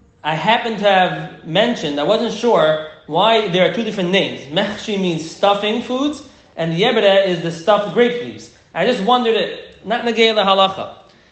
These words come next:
There are two Sephardi Yinglaman Chashuv Yinglalite in my Chabura in the morning,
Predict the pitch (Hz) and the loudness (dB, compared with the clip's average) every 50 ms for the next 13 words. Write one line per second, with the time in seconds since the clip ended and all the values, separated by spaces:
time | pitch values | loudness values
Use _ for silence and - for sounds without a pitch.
0 | _ _ _ _ _ 160 160 165 156 156 156 - - 233 240 233 226 226 214 - | _ _ _ _ _ -2 0 2 2 2 0 -2 -2 -2 0 0 2 0 0 -2
1 | - - 170 - - - - 180 190 202 196 196 190 - 190 180 185 190 180 175 | -8 -12 -16 -18 -18 -10 -4 0 0 2 2 0 -2 -4 -4 -2 0 0 0 0
2 | 175 180 175 170 165 - 202 226 220 - 190 190 190 180 180 175 175 175 156 151 | 2 0 0 0 0 2 2 2 2 0 -4 -4 -2 -2 0 2 2 2 2 0
3 | 156 - 180 180 170 165 165 160 147 147 180 196 185 165 151 151 139 147 147 147 | -4 -6 -4 -2 -2 -2 -2 -4 -4 -2 -2 0 2 2 2 2 0 -2 -4 -2
4 | 156 196 226 208 165 160 156 156 - | 0 2 2 2 2 0 -2 -4 -8